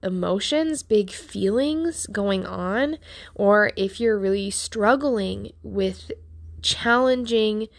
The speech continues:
circumstances. It's a really, really great psalm. But today, as I have been craving just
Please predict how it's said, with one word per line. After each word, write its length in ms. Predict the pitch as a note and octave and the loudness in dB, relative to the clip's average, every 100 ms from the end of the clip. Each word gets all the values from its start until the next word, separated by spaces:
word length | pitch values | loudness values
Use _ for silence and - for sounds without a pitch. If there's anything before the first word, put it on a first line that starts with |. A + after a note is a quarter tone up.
| - - | -20 -20
circumstances. 1600 | - - - A#3+ C4+ G#3 G#3 - - - - - - C4 - - - - - - - - | -8 -2 2 2 2 -2 -4 -6 -6 -8 -8 -10 -10 -8 -6 -6 -10 -20 -20 -20 -12 0
It's 220 | A3+ - | 2 4
a 80 | G#3 | 2
really, 420 | G#3 G#3+ A#3 B3 | 2 -2 0 0
really 280 | G#3+ G3 F#3 | 0 0 -2
great 280 | F#3+ F3 | -2 -2
psalm. 380 | - F3+ F3 F3 | -4 -4 -2 -2
But 180 | F#3 G3 | -2 -2
today, 320 | - A#3 C4+ | 0 2 4
as 160 | A3 G#3+ | 2 2
I 140 | G#3 | 2
have 260 | A3+ B3 A3 | 0 -4 -2
been 220 | A3+ G#3+ | -2 -2
craving 920 | - - - G#3+ G#3+ A#3 A#3 A3 A3 | -6 -12 -2 0 0 2 0 0 -4
just 460 | G#3+ A3 G3+ - - | -4 -4 -4 -6 -10